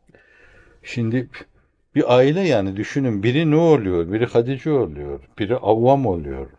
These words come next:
Onun eşi de Safiye validemiz oluyor. E, Safiye validemiz böyle ağırlıklarla tartılamayacak kadar değer ifade eden bir kadın oluyor.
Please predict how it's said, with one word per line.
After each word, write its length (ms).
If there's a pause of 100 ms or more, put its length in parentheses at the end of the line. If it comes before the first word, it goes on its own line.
Onun 280
eşi 280
de 100
Safiye 380
validemiz 580
oluyor. 380 (500)
E, 80
Safiye 440
validemiz 680 (920)
böyle 280 (120)
ağırlıklarla 880
tartılamayacak 920
kadar 380 (140)
değer 240
ifade 360
eden 260
bir 60
kadın 340
oluyor. 380